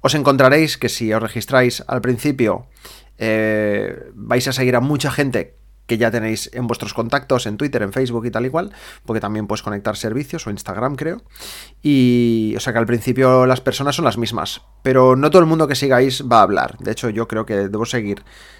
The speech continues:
a ver, sigo a seten-, a cincuenta y cuatro personas, y de esas cincuenta y cuatro a lo mejor hablan a menudo en Clubhouse, o crean salas para crear contenido y para charlar o dar, mm, conferencias, es decir, o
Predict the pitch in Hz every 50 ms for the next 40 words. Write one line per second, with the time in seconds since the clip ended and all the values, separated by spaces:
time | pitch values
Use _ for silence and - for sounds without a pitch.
0 | - - - - - 117 - - - - 127 117 113 107 104 - - - - -
1 | 107 107 110 110 107 107 110 - 120 - 131 117 117 117 117 113 139 139 156 139
2 | 147 135 - 151 147 165 196 208 202 - - - - 117 113 117 120 131 127 135
3 | 120 113 113 107 117 139 139 131 110 - 123 120 117 - - _ _ _ - -
4 | - 127 117 117 117 117 117 117 110 - - _ _ _ _ - - 113 117 117
5 | 113 117 110 113 113 107 107 110 101 - 117 107 123 131 - - - - - -
6 | - - - 123 - - 127 123 120 117 117 113 - 131 120 120 120 113 - -
7 | - 110 110 107 104 101 98 90 82 95 101 - 107 107 110 - 120 113 104 107
8 | 104 113 113 110 104 101 104 104 104 101 98 - - 107 98 107 104 107 113 113
9 | 110 104 98 98 98 98 98 95 95 - - - - - - - _ _ - 101
10 | 90 87 - - - - - - - - 101 104 113 117 120 123 131 156 151 135
11 | 110 - - - 214 220 165 117 107 98 87 82